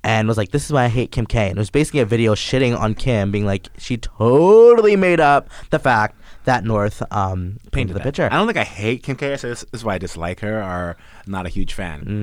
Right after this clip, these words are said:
Speaker 1: Mm.
Speaker 2: And then, you know, I looked at the painting. If you, you see where her signature is?
Speaker 1: Yeah.
Speaker 2: That looks like a legit, like, children's signature.
Speaker 1: Right.
Speaker 2: Which, like, any other seven-year-old would do. Like, a little, like,
Speaker 1: Yeah, but
Speaker 2: left-handed.
Speaker 1: painting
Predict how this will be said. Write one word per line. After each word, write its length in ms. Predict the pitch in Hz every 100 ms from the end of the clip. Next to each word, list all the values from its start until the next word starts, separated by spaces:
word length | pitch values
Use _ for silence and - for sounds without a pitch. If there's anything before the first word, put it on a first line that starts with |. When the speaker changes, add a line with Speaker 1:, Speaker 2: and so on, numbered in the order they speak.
| 104 101
Speaker 1:
Mm. 60 | 98
Speaker 2:
And 120 | 135
then, 100 | 143
you 100 | 143
know, 240 | 147 160 -
I 100 | 127
looked 220 | 131 175 -
at 80 |
the 60 | 214
painting. 420 | - 151 147 120
If 100 | 120
you, 140 | 147 139
you 240 | 147 147
see 160 | - 190
where 120 | 180
her 60 | 143
signature 420 | 165 151 160 180
is? 260 | 190 220
Speaker 1:
Yeah. 260 | 113 101 110 -
Speaker 2:
That 160 | 156
looks 200 | 185 180
like 180 | 147 139 -
a 60 |
legit, 440 | 127 120 110 113 95
like, 320 | 104 104 - - -
children's 720 | - 135 117 107 98 98 - - -
signature. 500 | - 107 87 - - - -
Speaker 1:
Right. 260 | - 104 - -
Speaker 2:
Which, 240 | - 107 -
like, 160 | 120 107
any 240 | 110 110
other 300 | 95 98 92 -
seven-year-old 640 | - 95 87 87 82 80
would 100 | 82
do. 200 | 78 67
Like, 180 | 78 82
a 40 |
little, 180 | 90 87
like, 180 | 85 87
Speaker 1:
Yeah, 140 | 170
but 200 | 175 156
Speaker 2:
left-handed. 800 | 117 117 123 135 143 120 92 95
Speaker 1:
painting 80 | 92